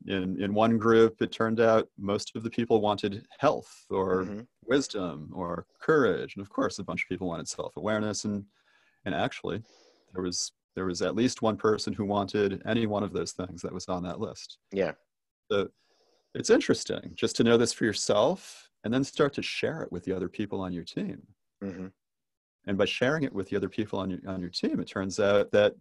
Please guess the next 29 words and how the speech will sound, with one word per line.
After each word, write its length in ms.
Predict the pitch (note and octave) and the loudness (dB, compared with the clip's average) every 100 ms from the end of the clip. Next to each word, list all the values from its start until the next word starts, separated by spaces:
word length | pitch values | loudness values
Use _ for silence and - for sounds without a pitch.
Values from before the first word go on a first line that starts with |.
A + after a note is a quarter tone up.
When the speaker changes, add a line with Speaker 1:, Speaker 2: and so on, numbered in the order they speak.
| - | -8
Speaker 1:
we 220 | G2+ G#2 | -4 -4
end 120 | A#2+ | -2
up, 180 | B2 A2+ - - _ | -2 -2 -6 -20 _
like, 240 | G#2 G2 - | -6 -6 -4
interconnecting 1040 | A2+ - - G2+ G2 A2 - - F2+ F2 F2 _ _ _ _ _ - | -2 -2 -4 -6 -2 -2 -4 -8 -8 -10 -14 _ _ _ _ _ -8
together 540 | G2+ F2+ F2 - F#2+ _ _ _ _ - | -4 -2 -2 -6 -10 _ _ _ _ -8
and 180 | G2+ G2 | -4 -2
supporting 520 | A#2 - C3 D3 A2 | -4 0 4 4 2
each 200 | F2+ - | -2 -4
other 340 | F#2+ F#2 - B1 | -4 -2 -6 -6
and 160 | F#2+ F#2+ | -4 0
actually 400 | G#2+ A#2 B2 - | 0 0 -4 0
acting 500 | A2 G#2+ - A#2+ G#2 | 2 2 2 -2 -2
like 320 | G2+ G2+ G2+ | 0 0 0
we're 200 | A2 G2 | -2 -2
a 40 | G2 | -2
team, 520 | - - F3 D3 E2+ | -8 -6 -4 -4 -8
like 180 | F2 F2+ | -10 -10
we're 80 | G2+ | -8
people 600 | - F#2+ - G#2+ G#2+ G#2 | -4 -6 0 2 4 2
who 200 | G#2 G#2 | 0 -6
care 260 | G2 G#2 A2 | -4 0 2
about 300 | G#2+ G#2+ G#2 | 4 2 2
each 180 | F#2+ A2 | 0 0
other 200 | G#2+ G#2 | 2 0
and 100 | G#2 | 0
our 100 | F2 | 0
outcome 340 | G#2+ - F#2 | -2 -4 -10
together. 400 | - F2 - | -8 -10 -10